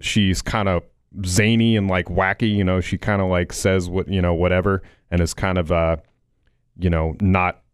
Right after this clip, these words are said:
you can't fit her into a box very easily. And so when they can't, when you can't fit somebody into a box, when they're not following the narrative, and when maybe they speak something that is genuinely funny or, or true,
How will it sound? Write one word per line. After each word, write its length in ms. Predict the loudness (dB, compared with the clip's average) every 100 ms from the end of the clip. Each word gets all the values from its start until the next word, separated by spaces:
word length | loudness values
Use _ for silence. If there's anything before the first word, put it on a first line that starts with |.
| -8
you 180 | -2 0
can't 260 | 0 -2 -2
fit 200 | -2 0
her 120 | 0
into 260 | 0 0 0
a 40 |
box 340 | 0 -2 -2
very 240 | -4 -4 -2
easily. 300 | -4 -4 -4
And 120 | -4
so 220 | 0 0 0
when 260 | 0 0
they 100 | 0
can't, 240 | -2 -4 0
when 160 | -2
you 60 | 0
can't 260 | -2 -4
fit 160 | -2 -2
somebody 320 | 0 0 0
into 260 | 0 0 0
a 40 |
box, 460 | 0 0 0 -4 -16 _ _ _
when 160 | -2 0
they're 120 | 2
not 240 | 0 -2
following 380 | -2 0 2 2
the 80 | 0
narrative, 360 | 2 2 2 0
and 120 | 0
when 220 | 0 2
maybe 220 | 0 0
they 180 | 0 -2
speak 340 | -2 -2 -2
something 380 | 0 -2 0 0
that 220 | 0 -2 -2
is 240 | -2 -2
genuinely 580 | -2 0 2 0 0 0
funny 400 | 0 -2 0 -2
or, 340 | -2 -4 -4 -6 -12 _
or 120 | -6
true, 440 | 0 2 2 2